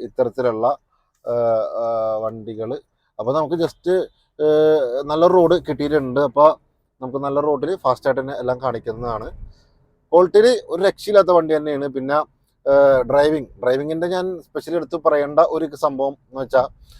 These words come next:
നമുക്ക് Honda City, എനിക്ക് മുന്നേ ഒരു ഓട്ടോമാറ്റിക് ഉണ്ടായത്, ഏ, Civic ആയിരുന്നു. അതിലും പക്ക ഒരു ഇരിപ്പോശം ക്വാളിറ്റിയും, ഏ, ഒരു ഡ്രൈവിംഗ് കംഫർട്ടൊക്കെ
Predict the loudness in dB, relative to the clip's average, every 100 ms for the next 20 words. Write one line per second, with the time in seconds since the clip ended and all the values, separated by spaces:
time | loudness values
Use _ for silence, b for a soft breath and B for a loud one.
0 | b -4 -4 0 4 6 6 4 4 2
1 | 0 -6 -16 _ _ _ -20 -20 -20 _
2 | _ _ _ _ _ -6 4 4 4 0
3 | -2 -4 -8 -6 -4 -4 -2 2 4 4
4 | 4 0 0 -2 -2 4 4 4 0 0
5 | -2 -2 -6 4 4 4 -2 -12 -6 0
6 | 0 -2 -10 _ _ -20 -20 _ _ -6
7 | -6 _ 2 4 4 -2 -2 0 0 -4
8 | -2 0 0 -2 -2 0 0 -2 -6 -6
9 | _ _ _ -6 -2 -2 -2 -2 0 0
10 | -2 -8 -10 -6 -4 -2 0